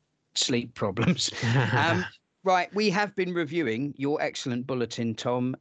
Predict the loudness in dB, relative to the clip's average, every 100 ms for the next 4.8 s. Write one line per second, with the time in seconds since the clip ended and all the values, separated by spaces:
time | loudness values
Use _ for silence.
0 | -2 0 0 0 0 0 -2 -2 -4 -2
1 | -2 0 -2 0 -2 -2 -2 -6 -6 -2
2 | -2 0 -2 -4 -2 0 0 0 -4 -4
3 | -2 0 0 0 0 0 0 0 0 -2
4 | -4 -2 -2 -4 -4 -2 -4 -6